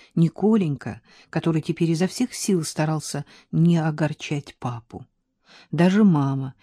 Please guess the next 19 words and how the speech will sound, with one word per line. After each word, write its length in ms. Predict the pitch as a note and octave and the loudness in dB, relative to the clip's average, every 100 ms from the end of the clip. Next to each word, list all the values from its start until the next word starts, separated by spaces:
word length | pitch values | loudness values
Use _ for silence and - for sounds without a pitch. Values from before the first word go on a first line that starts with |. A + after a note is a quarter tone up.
| - | 2
Ирина 300 | E3+ E3+ D#3+ | 4 6 4
Егоровна, 720 | D3+ C#3+ D#3 F3 E3+ E3+ F3+ _ _ _ | 2 2 2 2 0 -4 -6 _ _ _
а 100 | D3 | 0
уж 120 | E3+ | 0
что 220 | - F#3 D#3+ | 0 0 0
это, 300 | - B2+ B2 _ _ - | -2 -8 -10 _ _ 0
на 120 | E3+ | 0
Сенькину 540 | - F3 D3+ - E3 | 2 2 0 2 0
жизнь 360 | D#3+ D#3+ B2 D3 | 2 0 0 -2
точно 400 | - D3 - E3 | -2 -6 -6 -8
плевать. 560 | - F#3+ E3 B2+ - - _ | -6 -6 -6 -8 -14 -20 _
Как 200 | - - | -10 -4
раз 140 | A3+ | -6
вчера 360 | - - E3+ D#3 | -6 -6 -4 -2
она 120 | D3 | -2
сказала 460 | C#3 E3 D#3+ D3 D3+ | -4 -6 -4 -2 -2
Насте: 500 | D#3+ C#3+ - C#3 B2+ _ _ _ _ _ _ _ _ _ _ _ _ _ _ | -2 -4 -8 -12 -12 _ _ _ _ _ _ _ _ _ _ _ _ _ _
«Не 380 | F3 G#3 A3+ A3+ | 8 10 12 10
дело 720 | F3+ E3+ F3 D3 A2+ G2 A2 | 6 4 6 4 -2 -12 -18